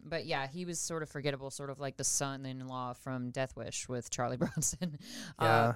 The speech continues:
Speaker 1: but
Speaker 2: he
Speaker 1: yeah.
Speaker 2: ha-, he had that going for him. Would you tilt your mic, just un-, loosen it, uh, right here, and just tilt it up a little bit so you're, you're, you're kinda talking over it. Let's see how long it takes her to figure out which way to turn it.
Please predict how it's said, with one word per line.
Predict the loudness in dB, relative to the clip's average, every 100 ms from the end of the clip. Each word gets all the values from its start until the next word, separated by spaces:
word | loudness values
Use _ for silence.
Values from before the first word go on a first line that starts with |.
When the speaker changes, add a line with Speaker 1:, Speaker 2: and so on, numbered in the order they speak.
| 4
Speaker 1:
but |
Speaker 2:
he | 8
Speaker 1:
yeah. | 10 10
Speaker 2:
ha-, |
he | 10
had | 10 10
that | 6 6
going | 4
for | 4 4
him. | 8
Would | 8 12
you | 12 12
tilt | 10 10 10
your | 8
mic, | 8 8 6 4 2
just | 2 4
un-, | 4 4 4
loosen | 4 6 6
it, | 6 4 2
uh, | 6 8 6 2 0
right | 2 2
here, | -2 -6 -4 -6 -8 -20 _ _ _ _ -4
and | 2
just | 2 4
tilt | 0 2
it | 4
up | 4 4
a |
little | 2 4
bit | 4 4
so | 4
you're, | 4 2 2
you're, | 2 2 0 _ _
you're | 6
kinda | 8 10
talking | 8 6 6
over | -2 -2 -2 -4
it. | -6 -14 _ _ _ _ _ _ _ -20 _ _ _ _ _ _ _ _ _ _
Let's | -2 2
see | 2
how | 4
long | 2 2
it | -2
takes | -4 -4
her | -4
to |
figure | -4 0 0
out |
which | 0 -2
way | -6
to | -6
turn | -8 -10
it. | -10